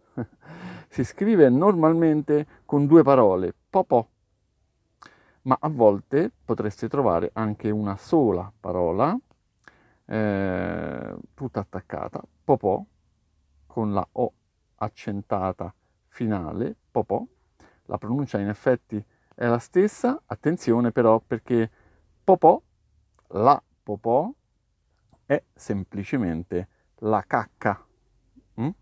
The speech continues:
Almeno nel linguaggio, eh, familiare, si usa spesso con i bambini. "Hai fatto la popò?" "Sì, papà, sì, mamma, ho fatto la popò." I bambini molto piccoli. Qui stiamo parlando di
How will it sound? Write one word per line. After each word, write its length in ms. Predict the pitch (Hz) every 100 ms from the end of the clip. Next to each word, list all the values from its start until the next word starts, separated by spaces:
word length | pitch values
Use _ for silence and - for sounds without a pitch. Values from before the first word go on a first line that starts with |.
| _
Almeno 560 | 107 104 127 143 120 117 _ _ _
nel 300 | 120 127 123
linguaggio, 840 | 117 131 117 104 98 92 95 104 -
eh, 320 | 98 95 82
familiare, 800 | - 107 104 101 139 110 78 80
si 160 | - 123
usa 200 | 120 92
spesso 380 | - 156 -
con 160 | 101 107
i 60 | 101
bambini. 600 | 87 95 135 123 98 95 _ _ -
"Hai 120 | 110
fatto 460 | 170 196 - 185 -
la 220 | 139 156
popò?" 560 | - 180 123 90 120 185 - _ _ _ _ _ _ _ _ _
"Sì, 200 | - 185
papà, 320 | - 104 117 - _ _
sì, 180 | - 135
mamma, 400 | 110 120 107 98
ho 80 | -
fatto 440 | - 160 180 -
la 140 | 120 127
popò." 300 | 113 - 76 _ _ _ _
I 100 | -
bambini 400 | 101 101 113 120
molto 360 | 107 131 131 113
piccoli. 500 | - - - - 107 - _ - _
Qui 180 | - 254
stiamo 280 | - 147 143
parlando 580 | 214 143 92 95 98 92
di 240 | 117 -